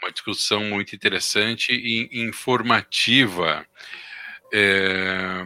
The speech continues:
só fazer um arremate aqui do, em cima do que o Caio falou. É, eu acho que hoje a tecnologia, ela veio pra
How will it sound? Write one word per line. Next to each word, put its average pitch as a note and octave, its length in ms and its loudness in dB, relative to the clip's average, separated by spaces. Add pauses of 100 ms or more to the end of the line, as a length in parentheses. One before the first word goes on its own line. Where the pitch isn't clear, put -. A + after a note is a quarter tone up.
(160)
só - 320 -4
fazer G3 200 -6
um E3+ 80 -2
arremate B2 680 -2
aqui - 180 -10
do, G2+ 80 -8
em F#2+ 220 -8
cima G#2 300 -6
do F#2+ 60 -16
que G2+ 100 -14
o - 40 -18
Caio G2 280 -4
falou. G#2 560 -8
É, G#2 360 -4 (200)
eu A2 120 -2
acho - 160 -2
que C3+ 60 -4
hoje B2+ 160 -2
a B2+ 40 -8
tecnologia, A#2+ 800 -4
ela A#2 280 -4
veio A#2 560 -2
pra A2+ 640 -6